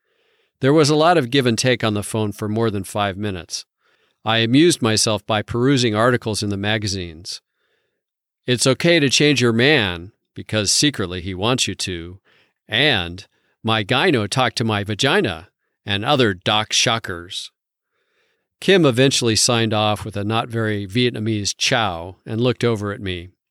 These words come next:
"Picking up any tips?" "Not really, but I'm beginning to think there's more to being a woman than I realized." "Well, duh, but it doesn't have anything to do with what you'd read in those magazines." "What'd you find out?"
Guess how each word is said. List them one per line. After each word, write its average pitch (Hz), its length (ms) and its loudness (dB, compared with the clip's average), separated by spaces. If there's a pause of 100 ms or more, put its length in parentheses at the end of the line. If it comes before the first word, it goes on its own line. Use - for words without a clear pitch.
(540)
"Picking 185 340 4
up 190 180 2
any 147 200 2
tips?" - 540 0 (800)
"Not 143 260 0
really, 107 480 0 (220)
but 131 140 0
I'm 135 120 4
beginning 143 380 2
to 131 120 0
think 131 240 0
there's 113 200 0
more 131 220 4
to 120 80 2
being 117 260 0
a 104 80 -2
woman 117 360 0
than 98 160 -6
I 95 80 -2
realized." 92 760 -4 (760)
"Well, 139 300 2
duh, 151 640 2 (100)
but 151 140 4
it 156 100 2
doesn't 233 280 2
have 170 200 2
anything 139 380 2
to 135 100 -2
do 135 220 2
with 120 180 -2
what 147 140 -4
you'd 117 180 -2
read 123 160 2
in 95 140 -2
those 185 420 2
magazines." 92 880 -6 (1000)
"What'd 113 220 -2
you 110 60 -2
find 110 340 -2
out?" 101 300 -2